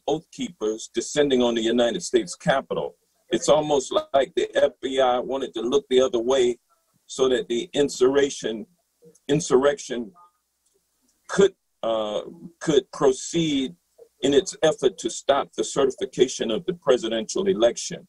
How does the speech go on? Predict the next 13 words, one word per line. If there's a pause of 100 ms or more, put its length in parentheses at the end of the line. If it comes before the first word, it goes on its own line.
(180)
That's
what
it
appears
to
me
and
a
lot
of
other (100)
people
who